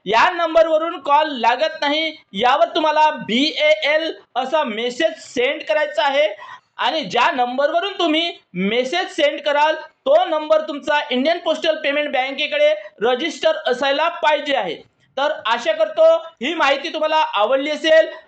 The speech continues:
माहिती आवडली असेल तर एक लाईक जरूर करा व ही माहिती तुम्ही तुमच्या मित्रांना, नातेवाईकांना शेअर जरूर करा व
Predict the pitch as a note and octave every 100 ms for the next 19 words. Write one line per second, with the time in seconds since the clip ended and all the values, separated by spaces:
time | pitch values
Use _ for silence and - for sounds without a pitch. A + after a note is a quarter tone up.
0 | _ F3+ G#3+ D#4 F4+ D#4 E4 D#4+ D#4+ E4
1 | D#4 D#4 C#4+ C#4+ D4+ D#4 D4+ A#3 A#3 C4+
2 | C#4+ D4 D4 D4+ - - C#4 D#4 G#3 C#4+
3 | E4+ B3 G#3+ A3+ D4+ D#4+ E4+ F#4 _ C4+
4 | D#4 C#4 D4 C#4+ A#3 B3 D4 D4 D4+ C#4+
5 | A#3 D#4 D4+ C#4+ D4 D4 D4+ - C4 D4
6 | F#3 G3+ D4 - D4 C#4 D4 D4 - -
7 | _ G#3 D4